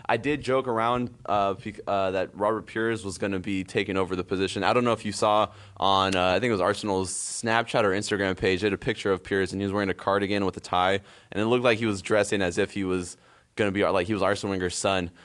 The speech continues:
Uh, so I wasn't sure if he was just slowly trying to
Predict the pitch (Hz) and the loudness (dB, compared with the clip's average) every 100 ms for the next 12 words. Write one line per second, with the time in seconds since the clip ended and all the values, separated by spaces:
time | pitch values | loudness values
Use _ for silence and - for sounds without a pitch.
0 | - - 90 87 85 - 101 90 98 107 | -12 -2 2 4 2 2 2 4 4 2
1 | 101 98 107 98 - 113 101 - 98 - | 0 -2 0 0 0 -2 -2 -4 -6 0
2 | 98 98 - 95 90 | 0 0 -4 -2 -2